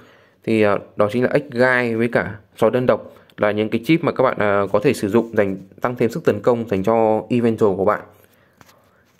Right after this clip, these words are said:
Thì mình đã nói về cả hai đợt này rồi. Với Eventual này, tính cách của nó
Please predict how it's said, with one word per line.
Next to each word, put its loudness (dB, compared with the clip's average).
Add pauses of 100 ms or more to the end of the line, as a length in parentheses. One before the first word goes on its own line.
(680)
Thì 0
mình 2
đã 2
nói 0
về 0
cả 0
hai -2
đợt 0
này 0
rồi. 2 (1200)
Với 4
Eventual 4
này, 2
tính 2
cách 2
của 2
nó 2